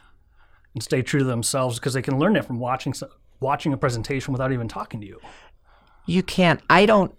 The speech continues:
Speaker 2: I don't know how I found my voice. It just happened naturally. I wish I had a,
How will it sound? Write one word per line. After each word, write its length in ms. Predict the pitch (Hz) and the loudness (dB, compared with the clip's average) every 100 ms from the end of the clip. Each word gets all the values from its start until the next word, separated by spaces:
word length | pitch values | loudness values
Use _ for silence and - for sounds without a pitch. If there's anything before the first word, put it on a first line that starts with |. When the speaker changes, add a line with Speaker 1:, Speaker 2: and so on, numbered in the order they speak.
| - | 2
Speaker 2:
I 100 | 185 | 4
don't 220 | 185 - | 4 2
know 460 | 147 147 143 143 | 2 4 6 6
how 340 | 135 135 127 123 | 4 4 4 6
I 220 | 78 113 | 4 2
found 400 | - 110 110 107 | 2 2 4 4
my 200 | 101 101 | 4 2
voice. 720 | 104 92 69 113 160 - - - | 0 0 2 0 -2 -8 -8 -4
It 160 | 107 | -2
just 240 | - 110 - | -2 -4 0
happened 420 | 107 98 101 98 | 0 2 2 2
naturally. 520 | 85 87 - 98 117 | 2 0 -2 0 2
I 40 | |
wish 220 | 101 104 98 | 2 2 2
I 80 | |
had 260 | 92 95 92 | 2 2 2
a, 220 | 90 87 | 2 0